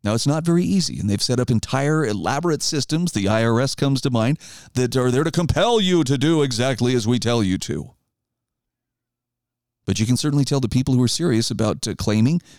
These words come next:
using, and defending their rights. No matter how big Levi-, Leviathan gets,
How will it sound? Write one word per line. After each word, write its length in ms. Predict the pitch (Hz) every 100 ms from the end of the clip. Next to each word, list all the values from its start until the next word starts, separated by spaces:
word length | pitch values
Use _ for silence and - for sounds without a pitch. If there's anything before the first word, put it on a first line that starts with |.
| -
using, 360 | 98 104 117
and 120 | 120 113
defending 340 | 117 110 101
their 160 | 110 98
rights. 500 | 117 78 78 - - _ _ _ _ _ _ _ _ _ _ _ _ _ -
No 100 | 113
matter 260 | 120 117
how 520 | 107 - - 196 196 165
big 420 | 139 160 147 139
Levi-, 520 | 135 117 123 117 123
Leviathan 640 | 131 117 127 139 123 139 120
gets, 320 | 113 120